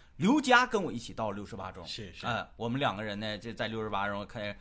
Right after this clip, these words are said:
Speaker 1: 和谐的生活。我讲的是什么？刘佳的未来。
Speaker 2: 嗯，嗯，嗯。
Speaker 1: 啊，人物转了啊，
Speaker 2: <laughs>
Speaker 1: 人物转。
Speaker 2: 又换，果然换成刘佳了。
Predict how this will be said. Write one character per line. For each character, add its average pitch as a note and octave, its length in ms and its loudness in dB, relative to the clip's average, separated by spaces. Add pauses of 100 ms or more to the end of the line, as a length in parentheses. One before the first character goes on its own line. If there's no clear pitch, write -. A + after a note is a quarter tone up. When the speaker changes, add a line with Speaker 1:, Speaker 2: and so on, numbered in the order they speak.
(140)
Speaker 1:
和 - 160 -4
谐 A2 100 -4
的 G2+ 120 -6
生 G#2+ 180 -8
活。 - 180 -14
我 A#2 140 -4
讲 A2+ 180 -4
的 G2 120 -8
是 B2 180 -6
什 G#2+ 100 -8
么？ G#2 160 -8 (300)
刘 D3 220 -2
佳 C#3+ 200 2
的 C#3 120 -2
未 D#3 180 -2
来。 - 260 -12 (140)
Speaker 2:
嗯， A#2 180 -10
嗯， A2 180 -10
嗯。 G#2 120 -12
Speaker 1:
啊， B2 140 -2
人 B2 160 -2
物 E3 40 -6
转 A#2 200 -4
了 G2 40 -6
啊， A2+ 220 -2 (120)
Speaker 2:
<laughs> - 100 -20
Speaker 1:
人 G#3 100 8
物 - 40 -2
转。 G#3+ 140 4
Speaker 2:
又 - 60 -10
换， - 380 -4 (280)
果 G3 160 2
然 G3+ 180 12
换 - 280 8
成 A3+ 180 4
刘 G3 160 4
佳 E3 200 4
了。 D3+ 80 -2